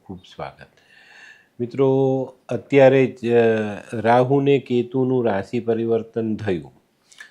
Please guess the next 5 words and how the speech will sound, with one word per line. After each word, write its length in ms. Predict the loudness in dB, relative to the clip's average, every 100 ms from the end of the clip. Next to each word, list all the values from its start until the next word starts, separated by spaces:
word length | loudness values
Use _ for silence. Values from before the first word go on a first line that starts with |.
| _ -4
અને 140 | -2
ઘણા 260 | 2 2 2
બધા 260 | 0 0
લોકો 640 | 0 -2 -4 -8 -8 -10 -18 _ _ _ _ _ -16
રાહુથી 720 | -6 -4 -4 -2 -4 -4 -6